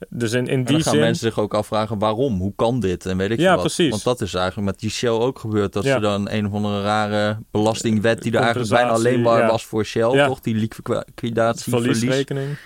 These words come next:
Speaker 2: Ja, en dat is dan nu aangepast.
Speaker 1: Ja.
Speaker 2: En, eh,
Speaker 1: Ja, dus ik
Speaker 2: dat
Speaker 1: denk dat
Speaker 2: komt eigenlijk door dat nieuws, ja.
Speaker 1: Ja,
Speaker 2: Oké.
Speaker 1: met name door, voor bedrijven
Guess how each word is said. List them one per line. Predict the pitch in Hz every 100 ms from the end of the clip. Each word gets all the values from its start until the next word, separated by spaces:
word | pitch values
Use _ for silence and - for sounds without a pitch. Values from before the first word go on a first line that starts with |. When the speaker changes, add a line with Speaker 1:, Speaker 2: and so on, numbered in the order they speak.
| -
Speaker 2:
Ja, | - 123
en | 95
dat | 101 110
is | 120
dan | 95 95
nu | 101 104
aangepast. | 110 110 - - 117
Speaker 1:
Ja. | 123 107
Speaker 2:
En, | - 104 107 110
eh, | 107 113 - - -
Speaker 1:
Ja, | 147 160
dus | 151
ik | 147
Speaker 2:
dat | 160
Speaker 1:
denk | 170
dat | 160
Speaker 2:
komt | 139
eigenlijk | 120 117 110
door | 110
dat | 110
nieuws, | 123 131 139 -
ja. | 92 90
Speaker 1:
Ja, | 123 123
Speaker 2:
Oké. | 117
Speaker 1:
met | 123 131
name | 139 160 165
door, | 143 143 143 -
voor | - 131
bedrijven | 127 120 127 151 151 151